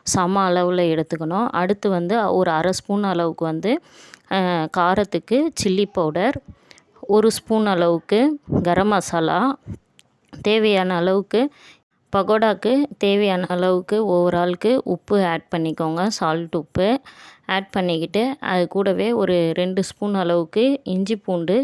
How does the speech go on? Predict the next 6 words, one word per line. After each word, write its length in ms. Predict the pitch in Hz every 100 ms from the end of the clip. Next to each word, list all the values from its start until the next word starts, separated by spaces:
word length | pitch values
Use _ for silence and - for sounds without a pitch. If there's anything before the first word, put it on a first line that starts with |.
| 269 -
பேஸ்ட்டு 400 | 175 170 - 170 - _ _ _ - _ -
அதையும் 500 | 170 190 196 214 254 - -
ஆட் 240 | 180 - 175
பண்ணிக்கோங்க. 520 | 160 156 170 160 175 240 254
இஞ்சி 260 | 190 196 220
பூண்டு 300 | 220 196